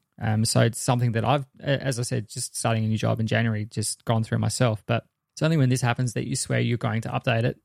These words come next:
and then you do, and maybe you don't. And even if you do, it's likely it's gonna happen again. So at Luke's company, Worksome,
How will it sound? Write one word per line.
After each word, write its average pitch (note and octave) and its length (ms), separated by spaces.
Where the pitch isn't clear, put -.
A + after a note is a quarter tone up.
and B2+ 160
then A#2+ 140
you A#2 100
do, A#2 140
and A#2+ 420
maybe A#2+ 220
you B2+ 80
don't. C3+ 320
And A#2 180
even C#3 200
if C3 100
you B2 80
do, C3 380
it's C3+ 260
likely B2 340
it's A#2 140
gonna A#2 180
happen A2+ 300
again. A#2 380
So D3 80
at D3 400
Luke's D#3+ 300
company, B2 260
Worksome, B2+ 540